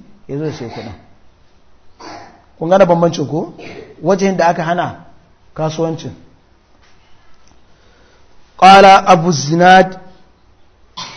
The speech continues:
nan muke? Wa haddathani an Malikin, an Abi Zinadi, an Sa'id bin Musayyab, annahu kana yaqul, "Nuhiya an bai'i, an bai'il haywan bil lahm." Malamin Malik a wannan hadisi shine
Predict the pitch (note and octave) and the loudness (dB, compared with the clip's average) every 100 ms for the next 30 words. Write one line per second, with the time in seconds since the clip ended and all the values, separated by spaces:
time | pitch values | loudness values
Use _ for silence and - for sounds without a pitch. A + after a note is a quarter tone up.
0 | - D3 E3 E3+ G#3 - - _ _ _ | -10 -6 -4 -4 -6 -10 -16 _ _ _
1 | - D#3+ E3+ E3 F3 - F#3+ F#3+ F#3+ F#3 | -16 -2 2 2 2 0 0 -2 -2 -2
2 | F#3 F#3 F#3+ F#3 F#3+ G3 - - - _ | 4 4 4 0 -4 -6 -14 -20 -20 _
3 | _ F3 F#3 G3 F3 D3+ C#3+ E3 F#3 F#3 | _ -4 0 0 0 -4 -4 0 2 2
4 | F#3+ G3 - - _ _ F3 F#3 G3 D#3 | 0 -6 -12 -20 _ _ -4 -2 -4 0
5 | F#3 F3 F3+ E3+ D3+ F#3+ F#3 F#3+ F#3 - | 0 0 -4 -6 -4 -2 2 2 0 -8
6 | - - F#3 F3+ F#3 F3+ F#3+ F#3 F3 E3+ | -20 -14 -4 0 2 2 2 2 4 2
7 | F3 E3+ C3 F3 F3+ F#3+ F3+ E3+ E3+ F3+ | 0 -4 -4 -4 0 2 2 0 -2 -2
8 | G#3+ F#3+ F#3 - - - F3 - E3+ E3+ | -2 -2 -4 -10 -20 -12 -12 -8 -4 -4
9 | E3+ F#3 F3 D#3 D#3 F3 F#3 E3+ D#3 E3+ | -2 -2 -4 -4 -2 0 0 -2 -4 -4
10 | F3 D3 - _ _ _ - - _ - | -4 -8 -10 _ _ _ -20 -20 _ -20
11 | - - _ _ - _ _ _ _ _ | -20 -20 _ _ -20 _ _ _ _ _
12 | D3+ F3+ G#3+ G3 F#3+ G3 F#3+ D#3+ E3 F#3+ | -2 4 6 4 4 2 2 0 0 2
13 | F3 D#3 F3 D#3+ F#3 F3 | 0 -2 -4 -6 -6 -6